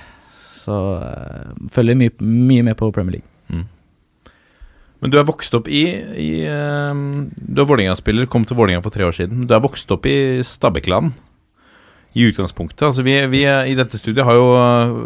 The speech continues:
Speaker 2: eh, stemmer ikke det? Eh, Holmen, Asker. Eh, vi i dette studiet har jo kritisert, eh, f-, både Vålerenga og andre klubber for å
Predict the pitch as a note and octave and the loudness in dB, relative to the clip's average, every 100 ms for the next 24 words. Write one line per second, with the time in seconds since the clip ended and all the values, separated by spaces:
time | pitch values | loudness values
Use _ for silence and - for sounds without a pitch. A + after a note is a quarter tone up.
0 | G#2 C#2+ F2+ G2+ G#2 - - - G#2+ - | -10 -10 -8 -8 -10 -12 -16 -14 -10 -2
1 | A#2+ G2+ A#2+ F#3 F#3 - _ B2+ B2 A#2 | 0 2 2 0 -2 -8 _ -4 -2 2
2 | A#2 G#2 D#3 C3 - E3+ - _ _ _ | 2 0 -2 -4 -6 -8 -10 _ _ _
3 | - _ - A#2+ A#2+ B2 A#2+ A#2+ B2 A#2+ | -20 _ -8 -4 -4 -4 -6 -6 -6 -6
4 | A#2+ A2 A2+ A#2 A#2 A#2 A#2 - G2+ A#2 | -6 -2 0 2 2 0 -2 -4 -2 0
5 | G#2 G2 G#2+ A#2 A2+ G2+ - - G#2 G#2 | 2 0 -2 -8 -2 -2 -2 -2 0 0
6 | G#2 G2+ G2+ G2 - A2+ G2+ G2+ G#2+ F#2 | 0 0 -4 -6 -14 -12 -4 0 2 2
7 | F2 G#2 G2+ - G2 E2 F2+ F2+ F#2 F2+ | 0 0 -2 -2 -4 -4 -6 -4 -4 -2